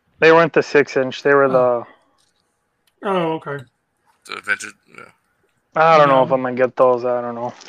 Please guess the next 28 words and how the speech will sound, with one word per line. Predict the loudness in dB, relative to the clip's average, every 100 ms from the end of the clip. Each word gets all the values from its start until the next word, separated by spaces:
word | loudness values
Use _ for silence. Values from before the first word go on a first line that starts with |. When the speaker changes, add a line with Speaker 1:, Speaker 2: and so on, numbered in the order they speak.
| -20 -20 _ _ -12
Speaker 2:
It's | -10
a | -10
three | -6 -4
and | -4
three | -8 -10
quarter, | -10 -12 -10 -10 -10
um, | -10 -12 -16 _ _ _ _
carbonite | -2 2
Speaker 1:
Yeah. | 4 4 0
Speaker 2:
ones | -4 -12
from | -14
Walmart. | -12 -10 -10 -12 -14 _ _ _ _ _ _ 4
Speaker 1:
Ironically, | 6 8 6 4 6 6
I |
put | 6 4
'em | 4
behind | 4 4 2 2
the | 4
Leader | 4 4 2
Class | 2 2 0
figures | -4 -6 -2 -4 -6 -12 -20 -20 _ _ _ _ _ _ _ _ _ _ _ _ _ _ _ _ _ -2
because | 2 2 2 -4 -4
no | 0
one's | 0 0 -4
touching | -2 -2 0 -2
those | -2 0
Astro | 0 0 -4 -8
Trains. | -6 -8 -10 -14